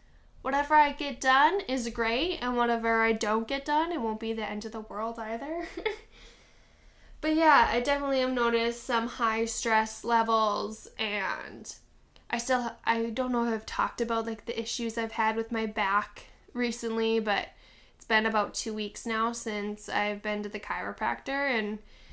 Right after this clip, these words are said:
this, like, uncomfortable soreness is slowly starting to build up into pain, and I've had a pounding headache all day long, so I just need to maybe take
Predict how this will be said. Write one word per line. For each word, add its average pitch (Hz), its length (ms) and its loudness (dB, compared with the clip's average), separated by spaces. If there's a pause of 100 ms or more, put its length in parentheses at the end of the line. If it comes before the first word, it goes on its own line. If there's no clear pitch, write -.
(380)
this, 214 320 -2
like, 202 240 -2
uncomfortable 233 760 0
soreness 240 600 2
is 233 140 -2
slowly 208 500 -4
starting 220 460 0
to 220 60 -2
build 208 380 0
up 220 160 -2
into 214 260 -4
pain, 214 760 -4 (220)
and 190 120 -10
I've - 300 -10
had - 320 -2
a - 180 -8
pounding 220 580 -4
headache 202 480 -6
all 196 200 -2
day 202 200 -4
long, 202 520 -4
so 208 400 -2 (1040)
I 302 120 0
just 311 240 2
need 247 480 2
to 226 100 -4
maybe 214 300 0
take 202 460 -4